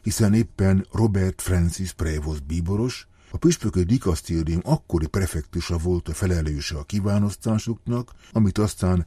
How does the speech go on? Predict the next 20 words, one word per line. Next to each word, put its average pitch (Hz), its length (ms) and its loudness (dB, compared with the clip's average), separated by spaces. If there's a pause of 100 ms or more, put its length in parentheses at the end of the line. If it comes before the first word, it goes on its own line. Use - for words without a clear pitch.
Ferenc 80 400 2
pápa 85 460 -4
később 80 540 -4
jóváhagyott. 76 920 -6 (340)
Arra 95 320 4
biztatta 92 540 0
most 85 300 -2
őket, 113 520 2 (280)
hogy 90 240 0
bátran 123 500 4
hagyatkozzanak 92 920 0
az 87 140 -2
Úrra, 71 480 -6 (300)
aki 95 260 0
titokzatos 90 760 2
terve 82 400 0
szerint 92 600 2
és 85 180 -6
nem 104 260 4
erények 73 680 0